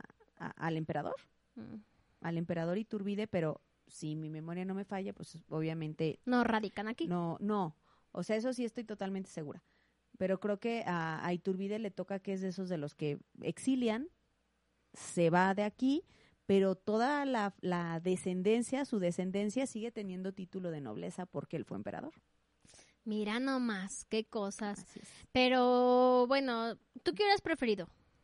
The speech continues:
Speaker 2: De verdad.
Speaker 1: ¿Qué?
Speaker 2: Que si hubieras
Speaker 1: Así como
Speaker 2: habido
Speaker 1: están ahorita las cosas, gorda.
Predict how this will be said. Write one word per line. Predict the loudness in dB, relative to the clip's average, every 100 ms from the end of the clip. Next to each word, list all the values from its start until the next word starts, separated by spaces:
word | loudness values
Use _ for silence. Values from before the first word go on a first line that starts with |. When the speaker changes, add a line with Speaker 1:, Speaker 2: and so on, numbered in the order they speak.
| _ _ _
Speaker 2:
De | -2
verdad. | 0 -2 -6 _ -20 -10
Speaker 1:
¿Qué? | -6 -6 -8 _ -20 _ _ _
Speaker 2:
Que | 2 2
si | 4 2
hubieras | 4 4 6 6 4 -2
Speaker 1:
Así | -4 0
como | 2
Speaker 2:
habido | 4 4
Speaker 1:
están | 2
ahorita | 0 -2 -4
las | -4 -6
cosas, | -10 -8 -6 -6
gorda. | -8